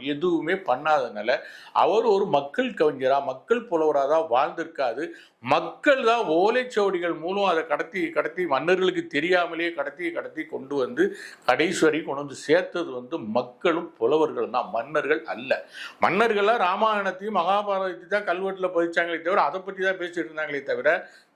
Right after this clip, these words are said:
திருவள்ளுவரை பத்தி அவங்க பேசவே இல்லை, திருக்குறளை பத்தி அவங்க பேசவில்லை. காரணம் என்னன்னா,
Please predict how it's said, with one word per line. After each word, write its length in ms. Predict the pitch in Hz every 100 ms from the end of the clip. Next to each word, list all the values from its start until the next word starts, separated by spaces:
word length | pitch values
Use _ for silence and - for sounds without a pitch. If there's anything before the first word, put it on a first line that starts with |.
| _ -
திருவள்ளுவரை 560 | 202 240 214 185 156
பத்தி 220 | 131 135 170
அவங்க 200 | 139 117
பேசவே 460 | 131 156 151 156 165 139
இல்லை, 200 | 135 170 196
திருக்குறளை 420 | 196 285 254 202
பத்தி 240 | - 135 185
அவங்க 220 | 131 123 -
பேசவில்லை. 640 | 135 135 127 104 98 110 - - - - -
காரணம் 380 | - 196 269 254
என்னன்னா, 260 | 214 208